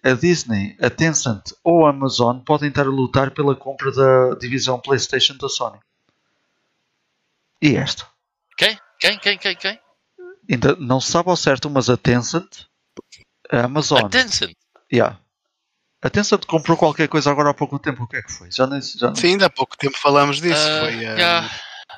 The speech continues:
Speaker 2: Ah, não me
Speaker 3: Exatamente.
Speaker 2: lembro.
Speaker 1: Que eles, eles vêm da divisão mobile da China e não sei o quê. Tem um
Speaker 3: Uhum.
Speaker 1: mercado bué da grande e bué da lucrativo.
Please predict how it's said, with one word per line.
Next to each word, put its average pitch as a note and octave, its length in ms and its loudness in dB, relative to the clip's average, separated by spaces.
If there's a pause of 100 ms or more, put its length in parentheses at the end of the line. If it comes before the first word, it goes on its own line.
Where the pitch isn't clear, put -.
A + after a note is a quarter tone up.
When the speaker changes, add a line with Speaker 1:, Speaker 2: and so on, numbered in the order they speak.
(1080)
Speaker 2:
Ah, C#3+ 320 -12
não C3+ 120 -12
me B2+ 60 -16
Speaker 3:
Exatamente. B2 60 -14
Speaker 2:
lembro. - 500 -16
Speaker 1:
Que - 100 0
eles, B2+ 180 0 (140)
eles C#3+ 140 2
vêm D3 220 0
da C#3+ 120 0
divisão C3+ 360 2
mobile A#2+ 460 2
da B2 100 -4
China A2 420 -4
e G#2 60 -8
não G2+ 80 -20
sei - 200 -10
o - 60 -20
quê. - 300 -14
Tem - 160 -8
um G2 40 -16
Speaker 3:
Uhum. G2+ 80 -20
Speaker 1:
mercado A#2 460 -2 (480)
bué A#2+ 220 2
da A2+ 140 0
grande G#2+ 320 2
e - 20 0
bué G#2+ 160 0
da G#2+ 120 -2
lucrativo. G2+ 760 -4